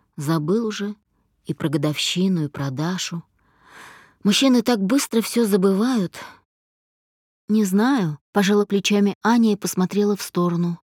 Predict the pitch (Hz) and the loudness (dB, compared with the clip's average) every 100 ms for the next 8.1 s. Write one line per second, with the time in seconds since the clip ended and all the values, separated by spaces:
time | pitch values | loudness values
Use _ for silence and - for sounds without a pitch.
0 | _ _ _ _ _ _ _ - 208 233 | _ _ _ _ _ _ _ -2 2 2
1 | 226 220 285 262 165 151 147 139 - - | 0 -2 0 0 0 0 -4 -4 -10 -16
2 | _ _ _ _ _ _ 160 160 180 180 | _ _ _ _ _ _ -2 2 2 2
3 | 190 180 180 196 202 165 147 143 143 - | 0 0 0 2 2 0 -2 -4 -4 -6
4 | - _ _ _ _ _ _ 165 214 277 | -16 _ _ _ _ _ _ -2 2 2
5 | 190 156 226 - - 151 - 143 - 139 | 0 -2 -2 -4 -8 -6 -6 -10 -12 -12
6 | 135 _ _ _ _ _ _ _ _ _ | -12 _ _ _ _ _ _ _ _ _
7 | 185 185 180 180 185 - 190 - 185 - | -4 0 0 0 -2 -6 -6 -8 -10 -8
8 | 185 | -8